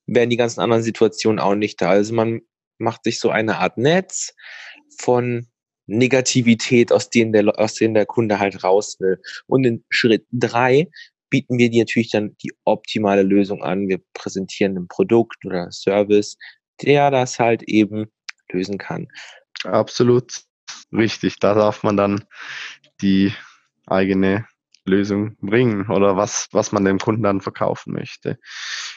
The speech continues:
Speaker 2: Genau. Wenn du jetzt noch weitere solche, ähm, kleinen Copy-Hacks, also, äh, Werbetexter-Hacks lernen möchtest, haben wir dir unten in den Folgebeschreibungen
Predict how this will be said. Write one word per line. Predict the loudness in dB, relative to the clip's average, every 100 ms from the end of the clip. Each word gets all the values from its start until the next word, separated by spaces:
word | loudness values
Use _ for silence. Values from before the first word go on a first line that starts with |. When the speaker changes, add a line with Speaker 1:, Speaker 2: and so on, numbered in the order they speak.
| _
Speaker 2:
Genau. | 0 2 2 2 0 -4 -14 -10 -10 -10 -4
Wenn | 0 4
du | 4
jetzt | 4 2 -4 -6 _ -2
noch | 0 0 -4 -10
weitere | -14 -8 -4 -4 -2 -2
solche, | 0 0 0 0 2 4 2 0 _ -2
ähm, | 2 2 0 -2 -2
kleinen | -2 -2 -2 -4
Copy-Hacks, | -2 -4 -4 0 2 2 0 -4 -4 -2 0 -2
also, | 0 2 2 -2 -6
äh, | -6 0
Werbetexter-Hacks | 0 0 -2 -6 -2 0 2 0 0 -2 -2 -12 -12 -12 -10 -10 0
lernen | 2 4 4 2
möchtest, | 2 0 -10 -4
haben | -4 -2 -2
wir | 2 0
dir | 0 0 0 2
unten | 2 2 0 -2
in | 0
den | 0 0
Folgebeschreibungen | 0 0 2 0 2 2 2 0